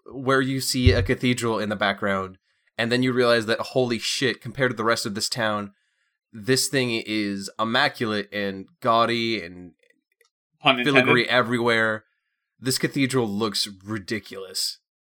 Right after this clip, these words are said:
Speaker 1: Like, there are naked people everywhere, up the, up the sides of the columns. There are statues. Like,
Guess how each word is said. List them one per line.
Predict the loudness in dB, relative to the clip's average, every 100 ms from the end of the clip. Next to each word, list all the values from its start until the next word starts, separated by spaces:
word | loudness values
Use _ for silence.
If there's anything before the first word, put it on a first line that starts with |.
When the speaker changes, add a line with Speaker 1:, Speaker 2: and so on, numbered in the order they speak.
| -6
Speaker 1:
Like, | -2 -2 -4
there | 0 2 4 4
are | 4 4 2
naked | 0 -2 0 -4
people | -4 -4 -2 -2
everywhere, | 0 2 2 2 2 4 4
up | 2 0 -4
the, | -6 0
up | 0 0
the | -2
sides | 2 2 2
of |
the | -4
columns. | -2 0 2 0 -2 -4 -4
There | -2
are | -2
statues. | 0 0 0 -2 -2 -2 -4 -8 -12 _ _ _ _
Like, | -4 -4 -6